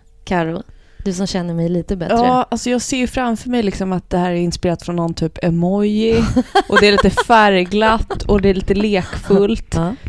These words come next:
Speaker 2: Du är ju också en person som
Speaker 1: Ja.
Speaker 2: känns dri-, du drivs ju av att du, saker ska vara roliga.
Speaker 1: Mm.
Speaker 2: Så, eh, precis. Det är klart att man får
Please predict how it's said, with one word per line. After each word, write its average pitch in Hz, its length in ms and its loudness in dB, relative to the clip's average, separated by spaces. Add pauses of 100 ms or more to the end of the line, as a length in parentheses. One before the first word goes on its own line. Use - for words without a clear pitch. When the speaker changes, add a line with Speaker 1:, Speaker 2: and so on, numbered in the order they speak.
Speaker 2:
Du 240 160 2
är 220 40 2
ju 208 80 4
också 214 260 -2
en 202 60 -4
person 185 300 0
som 165 140 -2
Speaker 1:
Ja. 160 100 0
Speaker 2:
känns 156 140 -4
dri-, 170 320 -2
du 190 120 0
drivs 180 380 0
ju 160 40 0
av 143 120 0
att - 100 -6
du, 151 120 -4
saker - 420 -4
ska - 140 -4
vara 156 100 0
roliga. 185 600 0
Speaker 1:
Mm. 185 240 0 (260)
Speaker 2:
Så, 175 460 -2 (280)
eh, - 280 -6
precis. - 680 -4
Det 208 60 -4
är 208 40 -6
klart 196 220 -2
att 180 80 -6
man 180 160 -2
får 170 380 -2